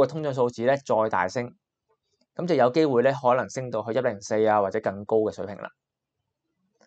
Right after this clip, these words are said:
咁因為咧綠色債券都係呢個循環配發機制啦，咁啊先冇人派一手啊，再派第二手咁樣落去嘅，咁所以抽太多都係冇着數啦。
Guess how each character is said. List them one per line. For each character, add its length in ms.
咁 140
因 120
為 100
咧 120
綠 100
色 100
債 160
券 120
都 100
係 260
呢 100
個 280
循 220
環 220
配 160
發 140
機 160
制 80
啦， 260
咁 120
啊 40
先 280
冇 80
人 80
派 200
一 40
手 260
啊， 100
再 220
派 240
第 60
二 100
手 200
咁 60
樣 60
落 120
去 60
嘅， 160
咁 100
所 100
以 100
抽 200
太 200
多 160
都 120
係 240
冇 140
着 80
數 180
啦。 120